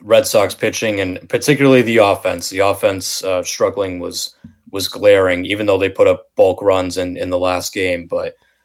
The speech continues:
it all kinda happened, you know, in one swing, to be honest. But yeah, the pitching still took a step back as well. Um, Whitlock, Winkowski,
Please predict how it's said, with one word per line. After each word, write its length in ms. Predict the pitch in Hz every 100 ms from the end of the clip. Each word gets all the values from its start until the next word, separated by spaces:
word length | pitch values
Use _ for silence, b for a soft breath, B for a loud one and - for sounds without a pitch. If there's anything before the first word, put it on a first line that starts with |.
| -
it 60 | 101
all 160 | 101
kinda 200 | 104 101
happened, 540 | 90 104 92 95 87 -
you 80 |
know, 160 | 95 90
in 140 | 90
one 240 | 95 92 90
swing, 480 | - 104 92 85 85
to 100 | 85
be 140 | 90
honest. 500 | 92 90 85 - - b b b _
But 280 | - 95 92
yeah, 300 | - 117 92 -
the 80 | -
pitching 540 | 92 107 - 113 113 107 -
still 280 | - - 110
took 180 | 113
a 60 | 101
step 260 | - 107 -
back 220 | 107 107
as 140 | 95
well. 400 | 92 104 90 - _ _ - -
Um, 400 | 90 87 87 85 -
Whitlock, 520 | 98 104 107 104 101 B -
Winkowski, 800 | 101 95 101 98 98 107 101 98